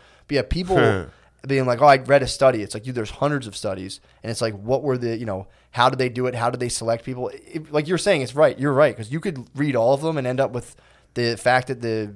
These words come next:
Speaker 1: you know, the literature disagrees too. So
Speaker 2: Yeah.
Speaker 1: really all you have is your experience. So it's like, you have to just make a, you know, thing off your experience. But it does feel good to, like,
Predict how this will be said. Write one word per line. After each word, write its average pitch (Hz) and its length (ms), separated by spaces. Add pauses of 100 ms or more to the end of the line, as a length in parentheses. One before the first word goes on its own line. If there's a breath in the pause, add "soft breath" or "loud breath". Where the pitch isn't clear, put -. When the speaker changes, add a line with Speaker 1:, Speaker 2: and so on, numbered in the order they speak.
Speaker 1:
you 113 120
know, 98 240
the 101 60
literature 117 760 (680 soft breath)
disagrees 107 480
too. 104 260 (380)
So 82 300
Speaker 2:
Yeah. 107 140
Speaker 1:
really 196 200
all 165 120
you 175 120
have 151 220
is 104 100
your 101 100
experience. 90 560 (400)
So - 140
it's 110 100
like, 117 120
you 120 100
have 139 180
to 147 60
just 123 160
make 120 180
a, 107 220
you 110 100
know, 95 120
thing 107 200
off - 140
your - 80
experience. - 320
But - 340 (460 soft breath)
it 139 180
does 151 260
feel 143 280
good 110 280
to, 113 100
like, 110 200